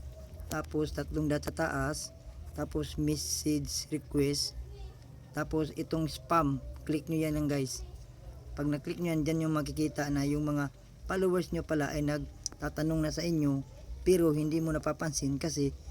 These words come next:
sa spam po pumapasok yung mga message nila. Hindi mo talaga napapansin yan. So kailangan i-double check mo, baka marami na yang nagtatanong sa iyo dyan, pero hindi mo alam.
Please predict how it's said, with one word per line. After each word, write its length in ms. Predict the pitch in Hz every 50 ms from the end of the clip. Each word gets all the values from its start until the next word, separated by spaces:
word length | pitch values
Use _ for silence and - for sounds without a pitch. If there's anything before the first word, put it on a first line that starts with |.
| - - - - -
sa 160 | - 156 160
spam 400 | 151 139 - - 160 160 156 139
po 240 | - 147 147 - - - - -
pumapasok 640 | 143 143 143 139 - 147 147 143 139 - 139 135 - - - - - - - - - 170
yung 160 | 160 165 165
mga 160 | 160 151 147 143
message 400 | 139 143 135 131 147 131 127 -
nila. 320 | 139 131 127 127 123 117 - - - - - - - -
Hindi 160 | 147 147 170
mo 80 | 170 165 151
talaga 240 | 160 156 156 151 151
napapansin 560 | 147 135 147 139 156 139 131 - 143 135 139
yan. 140 | 139 131 127 131 - - - - - - - - - - - -
So 160 | - - 147 135
kailangan 400 | 156 156 156 156 160 160 156 156
i-double 320 | 147 156 151 147 151 143
check 160 | - - 143 - 151
mo, 80 | 147
baka 400 | 131 135 135 127 - 135 139 135 - - - - - - - -
marami 400 | 151 139 139 143 151 156 156 156
na 80 | 151
yang 240 | 151 151 151 147 143
nagtatanong 480 | 135 127 - 139 - 151 151 151 147 -
sa 80 | 143
iyo 160 | 143 165 170
dyan, 240 | 147 156 147 147 151 143 - - - - - - -
pero 240 | - 160 160 156 151
hindi 240 | 147 147 139 143 143
mo 160 | 143 139 139
alam. 320 | 139 135 131 127 131 127